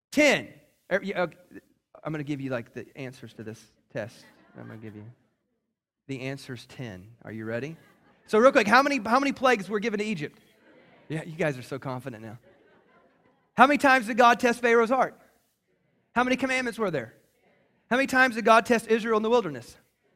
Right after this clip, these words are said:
How many times did God test Jacob? Ten. How many times was Daniel tested in the first chapter of Daniel?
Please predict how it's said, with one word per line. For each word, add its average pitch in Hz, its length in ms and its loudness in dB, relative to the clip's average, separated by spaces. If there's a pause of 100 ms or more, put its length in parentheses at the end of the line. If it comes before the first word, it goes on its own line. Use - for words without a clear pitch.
(520)
How 247 80 2
many 262 80 -2
times 247 220 4
did 220 100 0
God 226 180 8
test 233 240 -2
Jacob? 196 400 -2 (720)
Ten. 233 260 2
How 196 100 0
many 269 120 0
times 254 280 2
was 208 80 -6
Daniel 226 320 0
tested 233 380 0
in 202 60 -4
the 202 80 -6
first 214 220 0
chapter 214 280 0
of 202 60 -8
Daniel? 208 320 -8